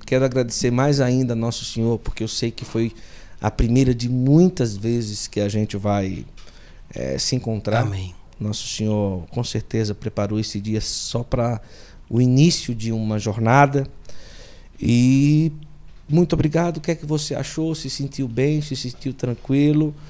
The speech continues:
Speaker 1: O que é que você tá achando aqui de Juazeiro? Já veio várias vezes, eu acho, né?
Speaker 2: Sim.
Speaker 1: Já veio várias vezes por causa da Aliança de Misericórdia. E obrigado mesmo pela sua participação. Que alegria.
Speaker 2: Obrigado pela acolhida.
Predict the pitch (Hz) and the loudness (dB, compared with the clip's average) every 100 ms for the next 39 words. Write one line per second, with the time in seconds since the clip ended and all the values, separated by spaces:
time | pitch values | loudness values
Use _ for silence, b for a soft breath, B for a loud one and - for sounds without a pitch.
0 | B B B 156 151 - - 135 - 139 | B B B -4 -2 -4 -2 -2 0 0
1 | 131 - 123 113 110 104 110 147 131 127 | -2 -2 -4 0 0 0 2 0 2 0
2 | 113 131 117 110 101 113 107 95 98 104 | 2 2 2 0 -2 -4 -4 -4 -2 -4
3 | - 101 147 - 107 113 104 107 107 110 | -4 -6 -6 -10 -6 -2 -2 0 -2 0
4 | 113 113 147 151 - 107 104 110 107 110 | 0 0 0 -2 -4 -2 0 0 0 -2
5 | - 110 104 110 147 147 139 151 160 160 | -2 -6 -4 -2 -2 2 4 4 2 -4
6 | - B B B B B B B - 120 | -10 B B B B B B B -6 -2
7 | 123 127 151 147 160 151 139 113 107 104 | 0 0 -2 -2 -2 -2 -2 -2 -2 -6
8 | - 107 104 - 107 110 101 - - 101 | -6 -6 -6 -6 -6 -6 -8 -8 -12 -10
9 | - 64 - 120 131 107 107 110 104 - | -10 -12 -8 -6 -4 -4 -6 -6 -6 -6
10 | 101 - 95 92 101 110 127 | -8 -8 -10 -8 -10 -8 -8